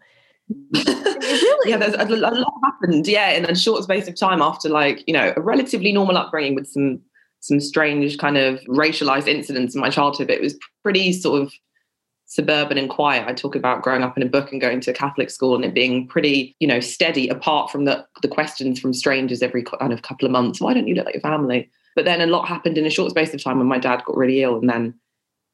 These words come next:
Speaker 1: you know, yeah, that was so hard, as anyone knows who's, who's gone through,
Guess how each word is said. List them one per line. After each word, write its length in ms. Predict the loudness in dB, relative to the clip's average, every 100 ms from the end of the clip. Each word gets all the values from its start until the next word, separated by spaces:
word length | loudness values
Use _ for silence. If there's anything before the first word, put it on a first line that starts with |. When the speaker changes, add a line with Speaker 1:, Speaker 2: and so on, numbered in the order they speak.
| _ _ _ _ -2
Speaker 1:
you 80 |
know, 100 | 0
yeah, 160 | 2 0
that 140 | 0
was 140 | -2 0
so 160 | 2
hard, 200 | 2 2
as 120 | 0 2
anyone 340 | 2 2 0
knows 280 | 0 -2 -4
who's, 280 | -8 -8 -8
who's 160 | -8 -2
gone 220 | -2 0
through, 340 | 0 0 0